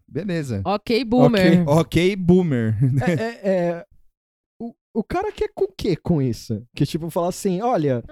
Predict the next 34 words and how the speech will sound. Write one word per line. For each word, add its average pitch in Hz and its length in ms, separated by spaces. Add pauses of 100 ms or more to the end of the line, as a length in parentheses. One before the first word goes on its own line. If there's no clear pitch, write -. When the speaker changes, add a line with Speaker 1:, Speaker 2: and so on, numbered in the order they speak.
(200)
Speaker 2:
É 226 140
o 320 300
whataboutismo, 294 960
né? 175 260
O... 147 580 (840)
Mas 160 240 (320)
não 190 100
é 220 160
meio 156 360
esse 151 340
tipo 147 140
Speaker 1:
Sim, 185 60
Speaker 2:
de - 0
Speaker 1:
é. 160 100
Speaker 2:
estratégia. 156 580
Tipo, - 220
"Ah, 185 140
mas 214 260
e 285 420
isso 226 160
aí?" 180 280
Speaker 1:
É. 131 340
Speaker 2:
É. - 20
Speaker 3:
Só 233 180
que, 247 320
só - 160
que 240 80
é 269 40
curioso, 247 640
né? 139 180 (100)
Porque 143 560 (240)
jogar 131 540
uma 269 240
dessa 127 640